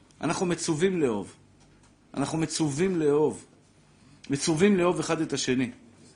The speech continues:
אני מצווה לאהוב אותך אהבה שלא תלויה בדבר. מה זה אהבה שלא תלויה בדבר?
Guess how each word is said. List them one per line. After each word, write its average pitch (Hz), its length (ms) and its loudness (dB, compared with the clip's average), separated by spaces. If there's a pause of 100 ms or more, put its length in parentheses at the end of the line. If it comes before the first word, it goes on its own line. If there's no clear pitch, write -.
(420)
אני 175 220 6
מצווה 180 500 4
לאהוב 175 320 6
אותך 180 240 2 (420)
אהבה 143 420 6 (320)
שלא 160 340 2
תלויה 165 300 2
בדבר. 127 420 0 (800)
מה 156 100 0
זה 180 140 4
אהבה 156 180 4
שלא 143 200 0
תלויה 131 260 0
בדבר? 107 360 -2